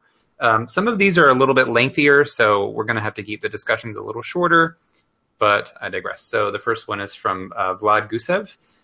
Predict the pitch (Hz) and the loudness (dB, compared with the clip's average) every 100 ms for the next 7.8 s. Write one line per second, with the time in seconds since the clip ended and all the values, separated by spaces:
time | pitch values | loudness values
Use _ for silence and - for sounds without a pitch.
0 | _ _ _ _ 110 113 - 117 117 113 | _ _ _ _ -8 -8 0 4 4 2
1 | - 110 135 131 104 104 104 107 - 123 | -4 -2 2 2 2 0 -2 -6 -2 2
2 | 123 123 101 98 110 _ - _ - 107 | 2 2 0 -2 -4 _ -20 _ -6 -4
3 | - 110 - 107 107 104 107 101 117 117 | 0 0 0 -4 -2 -2 0 0 2 2
4 | 120 104 98 98 95 107 127 - 104 101 | 0 -2 -6 -2 0 0 -4 -10 -8 -2
5 | 101 - 101 98 104 104 90 - 135 117 | -4 -4 -12 -8 -4 -2 -2 0 2 2
6 | 104 101 113 117 110 98 98 - 101 98 | 0 -4 -4 -10 -8 -8 -8 -10 -6 -6
7 | 95 - 98 92 90 - 98 | -8 -10 -10 -6 -6 -6 -8